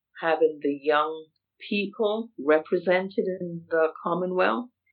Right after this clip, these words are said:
of Nations, so she appointed Prince Harry to be the next ambassador for the Commonwealth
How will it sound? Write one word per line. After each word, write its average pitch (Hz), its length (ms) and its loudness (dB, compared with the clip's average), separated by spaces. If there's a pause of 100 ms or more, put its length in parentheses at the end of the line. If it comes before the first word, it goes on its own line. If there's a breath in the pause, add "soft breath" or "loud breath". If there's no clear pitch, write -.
(120)
of 160 180 2
Nations, 180 960 -2
so 165 340 8
she 190 380 0
appointed 170 840 0 (480)
Prince 214 300 0 (100)
Harry 147 560 -2 (540)
to 165 200 2
be 165 280 2
the 151 120 2
next 156 380 0 (360)
ambassador 156 1080 0 (280)
for 147 120 2
the 139 160 0 (140)
Commonwealth 139 760 0